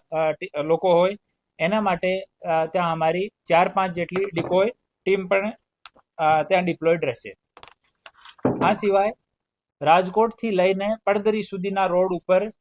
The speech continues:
રોડ ઉપર પાર્કિંગ પૂર્ણતયા પ્રતિબંધિત છે. ત્યાં ટોઈંગ ક્રેન ફરતી રહેશે.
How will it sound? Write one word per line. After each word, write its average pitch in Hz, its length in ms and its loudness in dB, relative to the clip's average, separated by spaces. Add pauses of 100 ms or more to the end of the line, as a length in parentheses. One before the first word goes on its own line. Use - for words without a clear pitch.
(200)
રોડ 196 320 4
ઉપર 208 240 0
પાર્કિંગ 196 540 0
પૂર્ણતયા 202 460 2
પ્રતિબંધિત 170 560 -4
છે. 107 280 -10 (200)
ત્યાં 180 220 -4
ટોઈંગ 208 380 0
ક્રેન 196 280 -2
ફરતી 190 340 0
રહેશે. 196 380 -2